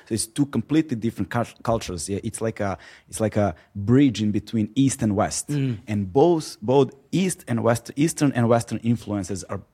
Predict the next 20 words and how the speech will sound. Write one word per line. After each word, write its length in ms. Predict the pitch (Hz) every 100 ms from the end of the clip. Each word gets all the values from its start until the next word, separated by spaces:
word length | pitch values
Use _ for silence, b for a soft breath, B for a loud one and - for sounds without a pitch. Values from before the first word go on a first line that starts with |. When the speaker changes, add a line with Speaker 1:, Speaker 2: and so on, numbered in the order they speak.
| _
Speaker 1:
he-, 100 | - - _ - - _
equally 420 | 143 165 - 131 110
strong. 440 | - 123 95 73 - _
Speaker 2:
Mm. 400 | 165 160 127 101
Speaker 1:
You 80 | 101
know, 180 | 107 113
and 400 | 107 104 104 101
the 100 | 98
politics 460 | - 110 110 101
and 100 | 101
the 40 | 87
propaganda 600 | 90 95 95 95 95 95
and 100 | 92
everything 340 | 87 92 95
else 140 | 95
kinda 420 | - 92 90 92 87 b b b
try 260 | - 90
to 120 | 87 98
swing 380 | - 107 107
it 340 | 101 98 -